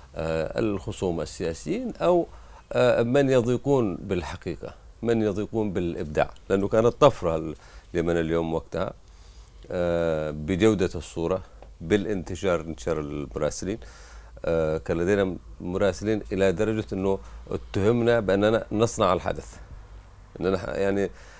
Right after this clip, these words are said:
آه، نحضر في، في أسرع وقت،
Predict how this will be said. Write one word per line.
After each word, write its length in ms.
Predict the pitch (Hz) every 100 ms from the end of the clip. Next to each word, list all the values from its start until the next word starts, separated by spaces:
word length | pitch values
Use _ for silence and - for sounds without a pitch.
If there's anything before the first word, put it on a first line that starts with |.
| - -
آه، 880 | 85 85 80 80 78 78 80 67 62 -
نحضر 540 | 95 110 101 107 131
في، 280 | 104 107 104
في 560 | - 113 101 98 92 85 - - - - - - -
أسرع 340 | 185 156 135
وقت، 360 | 98 87 -